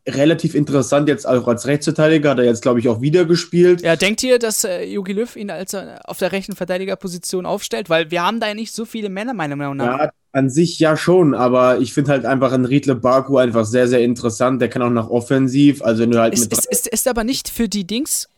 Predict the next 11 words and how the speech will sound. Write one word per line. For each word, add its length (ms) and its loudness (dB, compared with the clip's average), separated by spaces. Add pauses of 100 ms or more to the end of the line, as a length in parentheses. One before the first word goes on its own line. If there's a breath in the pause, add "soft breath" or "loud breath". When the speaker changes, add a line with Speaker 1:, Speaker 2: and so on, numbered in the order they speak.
(100)
Speaker 2:
äh, 80 -8
nominiert? 600 -4 (640)
Speaker 1:
Ja, 260 2
das 180 2
ist 140 -2
halt 120 2
die 80 2
andere 200 4
Speaker 2:
U 40 2
einundzwanzig, 600 0
ne? 180 -6